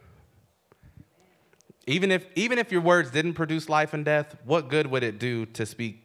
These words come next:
the, what you're not hoping for? It doesn't do you any good at all. And faith, one thing I've learned is that faith and waiting on the Lord, it produces character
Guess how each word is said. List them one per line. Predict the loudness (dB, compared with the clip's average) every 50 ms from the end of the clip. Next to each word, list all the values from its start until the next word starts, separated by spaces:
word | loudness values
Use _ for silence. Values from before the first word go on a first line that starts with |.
| _ _ _ _ _ _ _ _ _ _ _ _ _ _ _ _ _ _ _ _ -20 -20 -18 -14
the, | -12 -4
what | -4 -4 -4 -2
you're | -2 -2
not | 0 0 0 -2
hoping | -6 -6 -8 -12 -14
for? | -10 -8 -8 -8 -8 -10 -16 _ _ _ _ _ _ _ _ _ _ _ _ _ _ _ _ _ _ _ _ _ _
It | -2
doesn't | 0 0 0 0 -2
do | -2
you | -2 -2 -2
any | -2 -4 -4 -4
good | -6 -6 -6 -6 -8 -10 -14 -20 -20 -20 -20 -20 _ _ -8 -4
at | -2 0 0
all. | 2 0 0 -2 -4 -8 -14 _ _ _ -20 -20 _ _ _ _ _ _ _ -20 -20 -20 _ _ _ _ _ _ _ 0
And | 0 2 2 2 2 0 -2 -4 -6 -8 -12 -18 -20 -20 _ _ _ _ _ _ _ _ _ _ _ _ _ _ _ _ _
faith, | -8 -2 2 2 4 2 2 -2 -4 -6 -2
one | -2 0 0
thing | 0 0 2 2
I've | 0 0 2
learned | 0 0 0 0 -2
is | -4 -2 -2
that | -2 -4 -4
faith | -2 0 2 2 2 2 -2 -4 -10 -18 -20 -20 _ _ _ _ _ _ _ _ _ _ _ _ _ _ _ _ _ _ _
and | -4 -2 0 2
waiting | 2 2 2 0 -2
on | -2 -2 -2
the | -2 -2
Lord, | 0 0 0 0 0 0 -4
it | -2 -2
produces | -2 -2 0 -2 -2 -4 -2 -4 -6 -6
character | -6 -6 -4 -2 -2 -2 -4 -6 -10 -14 -12 -12 -14